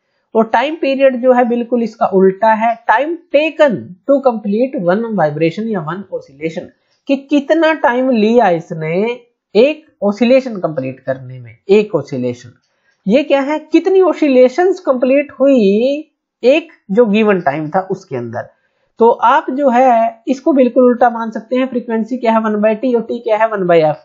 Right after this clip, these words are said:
कुछ भी आप लिख लीजिए, ये इसका फॉर्मूला आप ले सकते हैं। और इसकी जो यूनिट है, अब ये टाइम टेकन है to complete,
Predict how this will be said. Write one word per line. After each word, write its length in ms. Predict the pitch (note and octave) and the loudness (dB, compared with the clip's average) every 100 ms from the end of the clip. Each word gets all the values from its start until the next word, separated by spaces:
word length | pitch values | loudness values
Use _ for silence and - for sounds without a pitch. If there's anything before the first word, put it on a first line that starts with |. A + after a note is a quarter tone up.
| _ | _
कुछ 200 | G3 F#3 | -4 0
भी 120 | F#3+ | 2
आप 180 | F3+ F3 | 2 0
लिख 140 | D#3+ | -4
लीजिए, 400 | E3 E3 G3 B3+ G#3+ | -4 -4 -4 -4 0
ये 120 | G3 | 0
इसका 180 | F#3+ F#3+ | 2 0
फॉर्मूला 440 | F3+ E3 D#3+ F3+ | 0 0 -2 0
आप 120 | F3+ F3+ | -2 -6
ले 120 | B2+ | -12
सकते 260 | - _ | -14 _
हैं। 40 | A3 | -4
और 60 | |
इसकी 280 | C#4+ - E4 | -4 -2 -2
जो 200 | D4+ C#4 | 2 2
यूनिट 360 | B3+ A#3 A3+ F#3+ | 2 0 -2 0
है, 340 | A3 F3+ F3+ _ _ - | 0 0 -2 _ _ -2
अब 120 | A3+ | 0
ये 80 | C4 | 0
टाइम 320 | C4+ A3+ G#3+ | 0 -2 -2
टेकन 320 | G3+ F#3+ F#3+ | -2 0 0
है 140 | F3+ F#3 | 0 0
to 100 | F#3 | -2
complete, 320 | F3+ F3 G3+ | -2 0 2